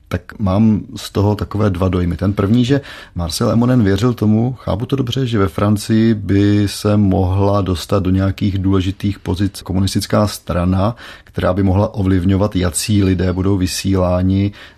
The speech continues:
na diplomatická i jiná místa po Evropě. A ta druhá věc, už to tak hrál trochu na tu stranu, že asi by mohl pomáhat, nebo asi by mohl,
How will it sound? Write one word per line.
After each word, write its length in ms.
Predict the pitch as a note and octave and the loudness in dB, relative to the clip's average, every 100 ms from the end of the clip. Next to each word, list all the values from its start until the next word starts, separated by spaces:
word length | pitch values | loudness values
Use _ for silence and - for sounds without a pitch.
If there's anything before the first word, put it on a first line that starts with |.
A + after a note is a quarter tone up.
| F2 | -4
na 560 | F2 F2+ F2+ F2+ F2+ - | 0 0 0 0 -2 -6
diplomatická 880 | E2+ F#2 G2 G2 F#2 F#2+ - F#2+ G2 - | -6 -2 0 0 0 -4 -4 -2 -2 0
i 80 | G#2 | 2
jiná 580 | G2+ G#2 G2+ G2+ G#2 G#2 - | 4 4 4 2 0 -4 -2
místa 640 | G2 F#2 - - F#2 G#2+ A2 | 0 0 -4 -2 -2 -2 -4
po 120 | - | -8
Evropě. 600 | G2 F2+ F#2 - F#2+ A2 - - - - - - | -6 -4 -4 -2 -2 -2 -6 -16 -20 -20 -20 -6
A 280 | F#2 F#2 F2+ | 0 2 2
ta 180 | - G#2 | 2 0
druhá 440 | F#2 G2+ G#2+ G#2+ | 2 2 4 2
věc, 420 | A2 A2 A#2 - - _ | 2 0 -2 -8 -14 _
už 240 | G#2 - | -4 -2
to 120 | - C3+ | -4 -2
tak 200 | C3+ A2+ | 0 2
hrál 440 | G2+ G#2 A2 B2 | 2 2 0 -2
trochu 720 | - G#2+ G2 - B2 B2 B2 | -2 -2 -2 -2 2 4 6
na 160 | A#2 G2+ | 4 2
tu 180 | G2+ B2 | 0 -4
stranu, 640 | - - G2+ G#2+ A2+ A#2 | -2 -2 0 2 4 2
že 640 | G#2+ G#2 G#2+ G#2+ G#2+ G#2+ G#2+ - - | 2 2 2 4 4 2 0 -6 -8
asi 640 | - - - - A2+ A2 A2 | -6 -4 -6 -4 0 2 2
by 640 | G2 F#2 G2 G2+ G2+ G#2 G#2 - - - - F#2+ | -2 0 2 2 2 0 -2 -12 -20 -20 -12 -4
mohl 600 | F#2 G2 G2+ F2+ A2 G#2 | 0 2 2 2 2 2
pomáhat, 960 | G2 G2 G2 G2 G2 G2 G#2 G2+ F#2+ | 0 2 2 2 2 2 2 2 0
nebo 240 | F#2+ F#2 F#2+ | -2 -2 -4
asi 220 | - G2 | -4 -2
by 120 | G2+ | 2
mohl, 800 | G2 G2 F#2+ G2+ G2+ G2+ G2+ | 2 2 2 2 2 0 0